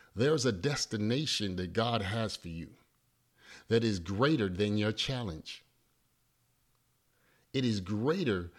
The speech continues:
than anything that you could have imagined. God is leading you to a great place,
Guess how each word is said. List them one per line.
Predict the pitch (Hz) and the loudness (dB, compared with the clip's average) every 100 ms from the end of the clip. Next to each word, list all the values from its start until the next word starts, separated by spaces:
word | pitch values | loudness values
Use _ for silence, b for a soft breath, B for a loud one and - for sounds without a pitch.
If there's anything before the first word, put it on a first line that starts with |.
| B | B
than | - 101 - | -4 -4 0
anything | 139 147 131 131 123 | 0 0 -2 -2 0
that | 107 92 | 0 0
you | 110 | 0
could | 117 117 | 0 0
have | 104 92 | 2 2
imagined. | 95 101 98 - - _ _ b b b b 82 | 0 0 -2 -6 -14 _ _ b b b b -6
God | 82 135 160 | 2 2 2
is | 131 98 | 0 2
leading | 127 127 95 | 2 2 0
you | 87 87 82 85 _ _ _ _ _ _ _ _ | 0 -2 -6 -12 _ _ _ _ _ _ _ _
to | - 117 | -2 0
a | 92 | 0
great | 82 87 113 - | -2 0 0 -2
place, | - 101 - - | -4 -6 -6 -16